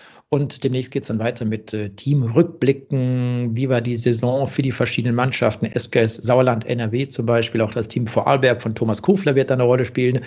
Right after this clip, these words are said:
Natürlich auch Lotto Kernhaus wird eine Rolle spielen. P und S Metalltechnik aus Thüringen wird eine Rolle spielen. Die sind super gut zufrieden.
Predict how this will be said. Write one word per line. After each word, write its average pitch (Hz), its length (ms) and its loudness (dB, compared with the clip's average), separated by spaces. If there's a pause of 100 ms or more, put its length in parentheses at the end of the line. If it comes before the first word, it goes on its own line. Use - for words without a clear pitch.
(320)
Natürlich 123 380 0
auch 113 100 2
Lotto 120 300 0
Kernhaus 151 420 0
wird 131 120 0
eine 135 100 -2
Rolle 123 240 0
spielen. 120 460 -2
P 147 220 2
und - 360 -4
S 151 200 2
Metalltechnik 139 800 0
aus 117 200 -4
Thüringen 196 440 4
wird 147 140 2
eine 147 80 0
Rolle 135 200 2
spielen. 127 260 -2
Die 127 100 -2
sind 120 160 -2
super 190 300 6
gut 151 200 4
zufrieden. 156 460 2